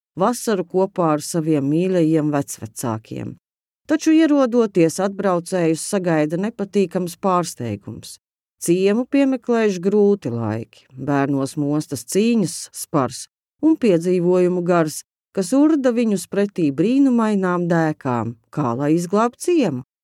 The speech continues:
un vai leģenda par tumsā mirdzošo ābeli ir patiesa? Minna Lingrēna, Nāve vakarbirzēs. Helsinku spriedzes triloģijas pirmā grāmata.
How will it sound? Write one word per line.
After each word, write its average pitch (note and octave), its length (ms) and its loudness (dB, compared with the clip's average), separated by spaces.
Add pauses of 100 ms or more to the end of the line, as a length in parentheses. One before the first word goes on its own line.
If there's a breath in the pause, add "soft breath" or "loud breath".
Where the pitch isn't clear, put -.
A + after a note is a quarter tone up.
(160)
un F3+ 160 2
vai D#3+ 180 2
leģenda D3+ 560 -2
par - 220 -14
tumsā E3 500 -2
mirdzošo C#3+ 760 -2
ābeli A#2+ 580 -2
ir - 100 -10
patiesa? F3+ 800 0 (1500)
Minna A#3+ 500 4
Lingrēna, C#3 720 2 (120)
Nāve G3+ 720 0
vakarbirzēs. B2 1200 -4 (840)
Helsinku C4+ 580 2
spriedzes G#3+ 580 0
triloģijas C#3+ 800 2
pirmā D#3+ 400 2
grāmata. D#3 760 -2